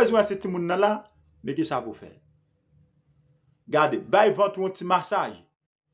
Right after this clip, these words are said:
epi gade antre de dwèt men w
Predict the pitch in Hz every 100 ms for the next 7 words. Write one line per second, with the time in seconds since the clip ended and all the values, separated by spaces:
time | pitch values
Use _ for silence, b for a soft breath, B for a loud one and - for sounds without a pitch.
0 | - 147 214 202 - _ _ _ _ _
1 | _ _ - 117 160 139 107 - _ -
2 | 185 190 233 160 208 170 175 - 160 160